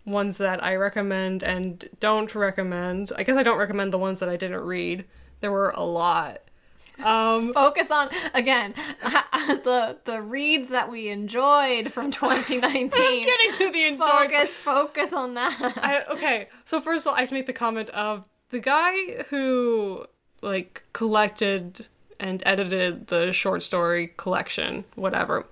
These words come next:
Speaker 1: He's, he was, uh, obviously a big Harlan Ellison fan, but he was a little too apologetic for him. Harlan Ellison wasn't great with women in writing or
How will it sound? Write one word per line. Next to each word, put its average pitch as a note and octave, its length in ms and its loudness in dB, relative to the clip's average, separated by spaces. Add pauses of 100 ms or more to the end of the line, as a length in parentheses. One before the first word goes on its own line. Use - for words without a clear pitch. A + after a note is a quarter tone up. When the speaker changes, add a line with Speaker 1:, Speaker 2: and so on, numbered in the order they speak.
(200)
Speaker 1:
He's, C#4+ 480 0
he C4 180 -2
was, B3+ 280 0
uh, - 220 -8
obviously A3 540 2
a F#3 60 -4
big F#3+ 320 -4
Harlan F#3+ 340 0
Ellison F#3+ 320 -4
fan, F#3+ 460 -2 (320)
but C#4 100 -2
he F4+ 340 2 (320)
was C#4+ 260 -2
a D4 60 -4
little D4 240 0
too A3+ 360 -2
apologetic A#3+ 840 0
for D#4+ 300 0
him. E4+ 380 0 (220)
Harlan D#4 240 0
Ellison A#3+ 280 2
wasn't G3+ 240 -4
great G#3+ 200 -2
with F#3+ 140 -6
women G3 440 -4 (440)
in G3+ 300 -4
writing G3 420 0
or G3 520 0